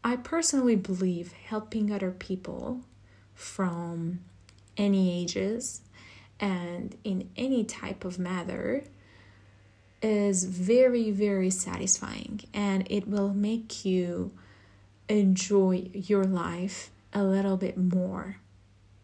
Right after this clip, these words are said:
Don't confuse what I'm saying with those people who enjoy other people's misery. That is something else.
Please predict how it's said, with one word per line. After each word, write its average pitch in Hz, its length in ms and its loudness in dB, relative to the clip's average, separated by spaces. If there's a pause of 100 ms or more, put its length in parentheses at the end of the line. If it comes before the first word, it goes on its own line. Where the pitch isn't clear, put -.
(1900)
Don't - 220 2
confuse 220 680 2
what 196 160 0
I'm 180 120 2
saying 185 680 -4
with 180 520 -4 (460)
those 226 400 2
people 190 680 -8 (100)
who 190 380 0
enjoy 196 880 2 (280)
other 190 300 -2
people's 185 640 -2
misery. 185 1000 0 (400)
That 269 140 0
is 311 160 2
something 202 440 0
else. - 460 -2